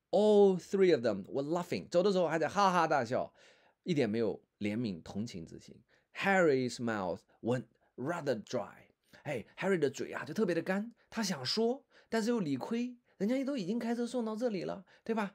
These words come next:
这么多年的养育，然后呢，他又张不开嘴，对吧？所以呢，就发现嘴唇有点干。What on earth was he going to do？他该怎么办？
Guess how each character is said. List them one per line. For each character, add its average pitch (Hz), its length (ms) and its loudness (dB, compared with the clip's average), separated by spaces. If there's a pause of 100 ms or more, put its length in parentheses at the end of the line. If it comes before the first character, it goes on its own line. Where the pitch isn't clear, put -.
(120)
这 247 100 2
么 208 80 -4
多 202 160 0
年 185 160 -2
的 190 100 0
养 139 280 -4
育， 202 240 -8 (260)
然 151 120 -14
后 202 140 -2
呢， 165 260 -6 (280)
他 185 120 -6
又 208 260 0 (140)
张 226 160 2
不 202 60 0
开 214 140 0
嘴， 139 300 -4 (100)
对 101 120 -6
吧？ 87 160 -10 (280)
所 131 140 -6
以 127 40 0
呢， 117 140 -2
就 107 160 -6 (100)
发 147 100 -10
现 135 160 -6
嘴 98 100 -6
唇 110 140 -6
有 123 40 -4
点 123 160 -4
干。 147 300 -6 (400)
What 151 400 4
on 151 180 -2
earth 131 420 -2 (100)
was 143 280 0
he 165 120 0
going 147 280 2
to 143 60 -6
do？ 139 360 -4 (180)
他 - 120 -14
该 147 140 -6
怎 113 140 -8
么 80 100 -12
办？ 120 280 -10